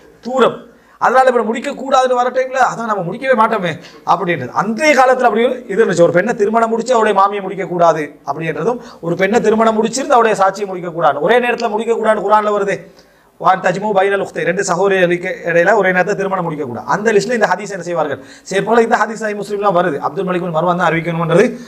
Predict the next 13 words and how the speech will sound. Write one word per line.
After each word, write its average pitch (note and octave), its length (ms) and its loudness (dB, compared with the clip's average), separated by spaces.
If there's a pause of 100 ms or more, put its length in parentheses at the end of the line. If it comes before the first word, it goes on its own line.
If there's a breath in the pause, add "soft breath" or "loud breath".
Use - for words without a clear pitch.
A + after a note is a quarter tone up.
(140)
இல்ல, D3+ 340 2
ஆனா F#3+ 280 2
இந்த G3 200 0
ஹதீஸ் G3 200 -2
அறிவிச்சவர்கள்ல F3+ 800 -2
அப்துல் D#3+ 280 -4
மலிக் E3+ 180 -2
பின் D#3 160 -8
மர்வானும் D3+ 440 0
ஒருவர். C3+ 300 -6 (1500 loud breath)
அடுத்தது A3+ 360 2
வந்து, G#3 400 2
அதாவது, D#3+ 760 4